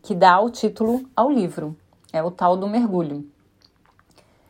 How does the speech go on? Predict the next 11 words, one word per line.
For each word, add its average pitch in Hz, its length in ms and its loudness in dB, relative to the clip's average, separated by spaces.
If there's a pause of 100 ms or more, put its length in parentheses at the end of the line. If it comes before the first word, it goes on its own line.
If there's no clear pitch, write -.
(440)
O - 20 0
mergulho 240 640 2
é 180 120 2
uma 226 160 4
combinação 226 720 2
de 165 120 -2
burocracia 247 1120 4
e 233 140 4
excesso 233 640 2
de 226 140 -4
trabalho. 156 680 2